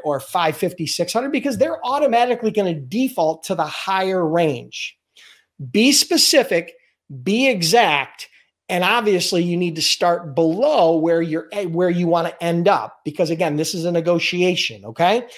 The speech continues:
So if you wanna end up at six hundred, you can't start at six hundred. If you wanna end up at six hundred, you gotta start at five hundred or five twenty-five or five fifty, okay? That's where you need to start.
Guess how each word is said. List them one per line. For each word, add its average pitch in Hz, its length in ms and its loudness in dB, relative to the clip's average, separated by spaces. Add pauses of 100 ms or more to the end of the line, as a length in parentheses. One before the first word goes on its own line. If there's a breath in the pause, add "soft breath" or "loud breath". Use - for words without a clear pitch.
(140 loud breath)
So - 140 -6
if 147 100 -8
you 226 80 -2
wanna 202 240 0
end 202 200 2
up 202 120 0
at 180 100 -6
six - 240 -2
hundred, 190 440 0
you 185 60 -6
can't 220 280 -2
start - 500 0
at - 140 -8
six - 260 -4
hundred. 120 400 -8 (320 soft breath)
If - 80 -16
you 160 60 -2
wanna 190 200 0
end 214 220 0
up 214 120 -2
at 190 100 -4
six 320 240 -4
hundred, 175 380 -2 (240 soft breath)
you 214 80 -10
gotta 277 160 -2
start 247 320 -2
at 226 80 -2
five 233 340 0
hundred 143 260 -2
or 131 100 -8
five 220 280 -2
twenty-five 196 560 -4
or 131 80 -8
five 196 300 -4
fifty, 135 500 -2
okay? 180 380 0 (260 loud breath)
That's 208 260 -6
where 208 180 2
you 185 200 -2
need 170 220 0
to 147 80 -2
start. 147 640 2